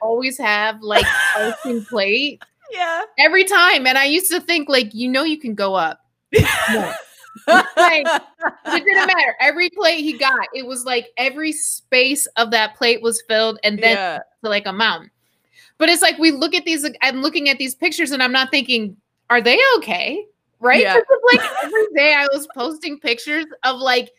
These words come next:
Speaker 1: huge gargantuan plates of, like, macaroni and cheese dressing and talking about how I had four plates.
Speaker 2: Uh-huh.
Speaker 1: Someone would probably have, like, an
Speaker 2: <laughs>
Speaker 1: intervention, like, "Are you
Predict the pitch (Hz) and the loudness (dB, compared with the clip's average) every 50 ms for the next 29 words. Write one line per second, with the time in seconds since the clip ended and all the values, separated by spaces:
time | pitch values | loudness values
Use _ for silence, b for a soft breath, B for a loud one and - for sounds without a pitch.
0 | _ _ _ _ - - - 320 330 339 349 349 359 359 330 311 277 - 285 277 | _ _ _ _ -20 -8 -2 2 4 4 4 4 2 0 -2 -4 -2 2 4 4
1 | 262 240 202 180 175 247 240 240 254 277 277 - 320 277 269 262 247 - - 240 | 4 2 0 -2 0 2 4 4 4 2 0 -2 -2 -2 -4 -4 -6 -6 -2 0
2 | 233 233 247 240 254 240 202 214 208 202 - 190 190 202 208 226 233 - 269 262 | 0 0 0 -2 -6 -6 -4 -4 -4 -4 -6 -8 -6 -2 -2 -2 -2 -2 -4 -4
3 | 254 254 254 247 247 233 - - 262 247 233 233 233 226 208 202 175 196 202 202 | -4 -2 -4 -4 -4 -6 -8 -8 -6 -4 -2 -2 -4 -4 -6 -10 -12 -8 -2 0
4 | 233 233 240 240 - - - 240 233 233 233 226 214 208 254 226 226 233 247 254 | 2 2 2 0 -2 -4 -2 0 2 2 0 0 -2 -2 -2 -2 -2 -2 -2 -2
5 | 247 233 220 214 233 226 220 202 202 _ _ 214 202 214 226 226 220 208 - - | 0 0 0 0 2 0 -2 -2 -4 _ _ -6 -4 -2 0 -2 -2 -4 -8 -8
6 | 208 196 196 208 240 285 311 - - - - b b b b b 214 247 240 208 | -6 -4 -2 -2 -2 -4 -6 -6 -10 -12 -12 b b b b b -6 -4 -4 -2
7 | 190 214 285 302 339 359 339 330 330 269 - - 269 240 254 254 262 262 262 262 | -2 -2 -2 -2 -2 -4 -2 -2 -4 -4 -2 0 2 2 2 0 -2 0 0 2
8 | 254 247 233 220 214 - - - - 240 226 214 196 190 202 233 - - 202 175 | 2 2 2 0 -2 -4 -10 -6 -4 -2 -2 -2 -2 -4 -6 -6 -6 -8 -8 -8
9 | 175 175 175 - _ - 185 202 220 220 240 285 392 480 453 | -8 -10 -10 -12 _ -8 -6 -6 -6 -4 -4 -2 -2 -2 -4